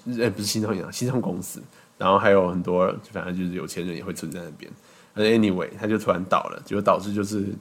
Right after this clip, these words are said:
有一些存在里-，钱存在里面的新创就差点要崩溃。然后，所以最近就是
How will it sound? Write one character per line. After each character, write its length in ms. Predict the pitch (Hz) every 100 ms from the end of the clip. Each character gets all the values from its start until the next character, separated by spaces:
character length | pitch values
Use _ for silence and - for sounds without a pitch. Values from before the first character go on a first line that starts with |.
| _ _ _ _ _ _ _
有 160 | 95 90
一 40 |
些 200 | 98 110
存 180 | 107 95
在 140 | 107
里-， 100 | 107 104
钱 220 | - - 107
存 180 | -
在 160 | 110 117
里 120 | 107
面 120 | 98
的 80 | 110
新 180 | 101 107
创 200 | 101 101
就 80 | 104
差 160 | 104
点 160 | 101 95
要 140 | 98 92 - 160
崩 220 | 107 98
溃。 260 | - - 127 - - - - -
然 160 | - 101
后， 240 | 104 113 110 - -
所 140 | 117
以 20 |
最 160 | 104 120
近 160 | 113 113
就 140 | 113
是 320 | 107 110 110